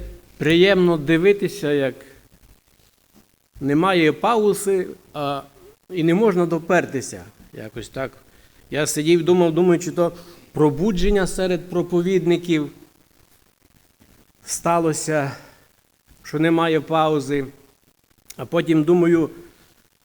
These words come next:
а може, то де після Пасхи почали платити за проповідь? Я нічого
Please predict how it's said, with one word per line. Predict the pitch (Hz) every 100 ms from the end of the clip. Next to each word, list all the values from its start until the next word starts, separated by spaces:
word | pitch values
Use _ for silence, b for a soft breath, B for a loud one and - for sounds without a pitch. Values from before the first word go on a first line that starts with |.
| _
а | - 127
може, | 156 170 175
то | 170
де | 156 165
після | 175 165 165 156
Пасхи | - 185 - - 175
почали | - 160 - 160 175 160 135 - _
платити | 139 131 - 208 226
за | 220
проповідь? | 208 220 208 180 170 - _ _ _
Я | 143 147
нічого | 143 180